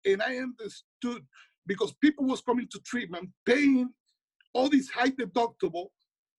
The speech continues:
and then they didn't have no resources for them. No therapist speak Spanish. The people was paying forty thousand dollars a month for treatment, and there was, like, loss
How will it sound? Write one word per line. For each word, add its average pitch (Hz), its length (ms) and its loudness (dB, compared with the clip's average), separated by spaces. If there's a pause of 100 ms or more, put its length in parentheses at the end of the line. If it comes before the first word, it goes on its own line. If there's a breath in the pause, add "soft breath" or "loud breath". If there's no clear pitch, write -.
(220)
and 202 220 -4
then 240 200 0
they 214 100 2
didn't 208 120 -4
have 214 160 -2
no 214 200 -6
resources 208 520 0
for 185 100 -6
them. 147 220 -4 (300)
No 190 160 -4
therapist 208 520 -2
speak 220 180 -8
Spanish. 240 440 -4 (120)
The 208 120 2
people 302 280 2
was 302 220 0
paying 269 240 2 (460 soft breath)
forty 381 260 6 (100)
thousand 330 420 -4
dollars 269 300 -6
a 226 60 -12
month 233 240 -8
for 226 160 -14
treatment, 170 500 -10 (560)
and 214 160 -10
there 226 120 4
was, 226 200 0
like, 208 220 -2
loss 202 460 0